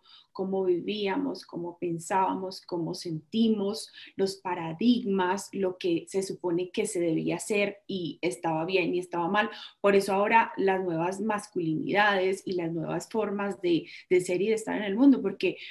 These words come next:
nunca va a estar delimitado a tu apariencia o tus gustos, es el femenino, de cómo yo me conecto con ese mundo interior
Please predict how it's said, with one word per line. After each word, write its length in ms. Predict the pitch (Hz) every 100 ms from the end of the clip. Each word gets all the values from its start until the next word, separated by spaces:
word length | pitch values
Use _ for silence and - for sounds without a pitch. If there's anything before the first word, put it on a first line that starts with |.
| -
nunca 460 | - 226 233 240 233
va 80 | 247
a 20 |
estar 300 | 247 - 233
delimitado 760 | 240 247 214 175 196 175 180 202
a 260 | 208 202 -
tu 80 | 214
apariencia 840 | 190 175 180 196 190 190 190 190
o 180 | - 196
tus 240 | 180 165
gustos, 600 | 170 247 254 - 160 160 -
es 420 | 196 190 - - - - _ -
el 240 | 226 220
femenino, 600 | - 226 196 180 202 180
de 140 | 170 170
cómo 240 | 196 208
yo 120 | 240
me 220 | 247 262
conecto 720 | - 202 196 220 220 - 220
con 160 | 220 220
ese 200 | 185 196
mundo 380 | 214 220 220 208
interior 800 | 220 220 185 190 196 214 214